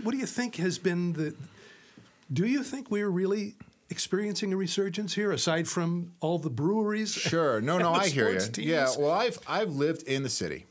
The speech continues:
Speaker 1: Mm-hmm.
Speaker 2: since I came here in oh three. So bopped around a couple different, you know, neighborhoods.
Speaker 1: Mm-hmm.
Speaker 2: Um, and so, and my wife's from the city. So we've been here and, and, and seen the breweries and some of the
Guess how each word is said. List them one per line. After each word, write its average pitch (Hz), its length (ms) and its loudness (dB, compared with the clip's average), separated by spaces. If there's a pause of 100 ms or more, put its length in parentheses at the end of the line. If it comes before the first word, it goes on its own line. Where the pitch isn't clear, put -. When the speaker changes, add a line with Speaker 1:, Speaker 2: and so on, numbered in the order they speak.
Speaker 1:
Mm-hmm. 110 220 -2
Speaker 2:
since 104 400 -2
I 101 100 -2
came 90 220 -4
here 85 180 -4
in 80 60 -6
oh 73 80 -6
three. 73 320 -10 (160)
So 101 340 0
bopped 127 300 2
around 113 220 4
a - 20 -8
couple 101 240 0
different, 92 400 -2
you 90 120 -6
know, 82 120 -6
neighborhoods. 78 680 -8
Speaker 1:
Mm-hmm. 117 160 -4
Speaker 2:
Um, 78 400 -6 (840)
and 92 320 -2
so, 110 340 -2
and 113 100 -2
my 107 80 2
wife's 120 280 4
from 101 200 2
the 95 80 0
city. - 340 -6
So - 160 -2
we've 110 180 0
been 123 200 2
here 113 260 2
and, 98 160 -2
and, 104 260 -2
and 95 220 -4
seen 117 400 0
the 90 80 -2
breweries 80 640 -4
and 82 140 -6
some 101 180 -2
of 92 60 -2
the 87 160 -4